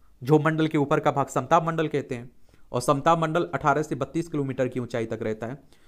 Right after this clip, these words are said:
और यह परत बादलों, मौसम संबंधी घटनाओं से लगभग मुक्त रहता है।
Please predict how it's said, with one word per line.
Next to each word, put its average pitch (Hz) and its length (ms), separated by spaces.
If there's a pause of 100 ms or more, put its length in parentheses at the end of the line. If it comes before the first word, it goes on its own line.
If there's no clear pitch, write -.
(200)
और 135 160
यह 151 160
परत 156 240
बादलों, 135 360
मौसम 143 260
संबंधी 143 340
घटनाओं 143 340
से 143 120
लगभग 131 320 (100)
मुक्त 139 280
रहता 117 280
है। 127 140